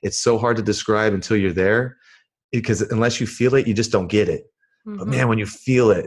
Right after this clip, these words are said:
Speaker 1: it's just like you turn around, you extend your hand, you're like, "Just trust me, please, just trust me, just trust me, just do these things. I promise you, you will feel better than you ever have in your entire life. Just trust me, just for this moment."
Speaker 2: Mm-hmm.
Speaker 1: You just gotta get through this fear first.
Speaker 2: Mm-hmm.
Speaker 1: You just gotta get through this fear. But I promise you,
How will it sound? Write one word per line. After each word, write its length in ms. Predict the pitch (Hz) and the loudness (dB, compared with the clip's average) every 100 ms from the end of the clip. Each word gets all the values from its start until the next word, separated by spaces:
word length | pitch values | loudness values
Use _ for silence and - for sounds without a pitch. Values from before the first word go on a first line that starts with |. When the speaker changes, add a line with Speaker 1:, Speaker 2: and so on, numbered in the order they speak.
| 92 | -6
Speaker 1:
it's 140 | 101 | -6
just 180 | 110 - | -4 -4
like 140 | 104 | -2
you 60 | 101 | -2
turn 240 | - 131 | -2 -2
around, 400 | 117 123 123 107 | 0 0 0 -2
you 80 | 95 | -4
extend 340 | 92 - 135 117 | -6 -2 0 0
your 100 | 104 | 0
hand, 360 | 123 123 110 | 0 0 0
you're 80 | 110 | 0
like, 180 | 107 107 | -2 -6
"Just 220 | - - | -8 -6
trust 320 | - 151 - | -2 -2 0
me, 100 | 123 | -2
please, 340 | 104 - 147 117 | -2 0 2 2
just 200 | 123 - | -2 0
trust 260 | 131 120 | -2 0
me, 100 | 110 | -4
just 240 | 98 113 - | -4 -6 -4
trust 280 | - 123 117 | -4 -2 -2
me, 60 | |
just 200 | 107 113 | -6 -2
do 140 | 139 135 | 0 2
these 180 | 131 | 0
things. 200 | 131 120 | 0 0
I 80 | 107 | 0
promise 440 | 104 135 127 127 - | -2 -2 -2 -2 -4
you, 60 | |
you 160 | 117 120 | -4 -4
will 140 | 117 | -2
feel 140 | 135 110 | -2 -2
better 240 | 127 120 | 0 0
than 80 | 117 | 0
you 80 | - | -2
ever 180 | 127 123 | 0 0
have 200 | 127 117 | 0 -2
in 40 | |
your 100 | 107 | -4
entire 340 | 104 - 123 117 | -6 -4 -2 0
life. 180 | 117 | 0
Just 220 | 117 113 - | -2 -10 -4
trust 240 | 127 123 | -2 -2
me, 80 | 113 | -6
just 180 | 120 - | -8 -6
for 80 | |
this 180 | 113 104 | -8 -4
moment." 360 | 117 123 107 - 156 - - | -2 0 -2 -6 -16 -18 -20
Speaker 2:
Mm-hmm. 200 | 196 185 190 | -20 -18 -12
Speaker 1:
You 80 | |
just 160 | 110 135 | -6 -2
gotta 160 | 143 127 | 0 0
get 140 | - | 0
through 80 | 123 | 0
this 180 | 110 - | -2 0
fear 240 | 113 104 | 0 2
first. 440 | 101 85 - - _ _ _ - | 0 -2 -6 -18 _ _ _ -18
Speaker 2:
Mm-hmm. 340 | 190 185 202 240 _ _ - | -16 -14 -14 -16 _ _ -8
Speaker 1:
You 80 | - | -6
just 260 | 101 139 | -2 -2
gotta 160 | 160 123 | 0 0
get 160 | 123 120 | 0 0
through 100 | 117 | -2
this 200 | 107 - | -2 -2
fear. 420 | 113 90 82 101 | 0 0 -2 -4
But 120 | 107 | -2
I 80 | 107 | -2
promise 520 | - - 139 131 - | -2 -2 -2 -2 -2
you, 240 | 113 95 | -2 -2